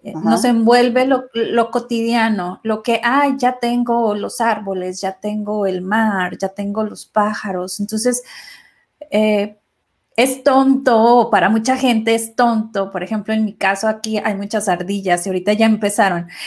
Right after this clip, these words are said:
Speaker 1: Y yo puedo quedarme dos horas observando cómo la ardilla correteó a la otra ardilla. O la otra vez estaba so-, o escuchaba ruido y ruido y decía yo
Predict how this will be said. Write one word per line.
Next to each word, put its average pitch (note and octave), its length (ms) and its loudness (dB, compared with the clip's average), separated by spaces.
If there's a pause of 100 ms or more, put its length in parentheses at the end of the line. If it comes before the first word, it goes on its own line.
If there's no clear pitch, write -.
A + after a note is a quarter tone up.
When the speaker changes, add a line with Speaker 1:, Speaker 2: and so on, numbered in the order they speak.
(120)
Speaker 1:
Y A3+ 100 0
yo A#3+ 160 2
puedo C4 240 4
quedarme A3 420 4
dos A#3+ 540 2
horas A#3 480 0
observando G#3+ 880 -2
cómo A3 240 -2
la G#3 120 2
ardilla A3 500 0
correteó G3 340 -4
a G3 40 -2
la G3+ 60 -2
otra G3+ 180 -6
ardilla. A3 360 -2
O A3+ 160 6
la B3+ 140 4
otra C#4+ 140 2
vez D4 120 6
estaba C#4+ 340 4
so-, C#4+ 200 0
o G#3+ 80 0
escuchaba A#3+ 440 0
ruido D4 340 2
y D#4 80 0
ruido C4+ 300 -2
y D4+ 40 0
decía C4+ 220 -4
yo A3 180 -4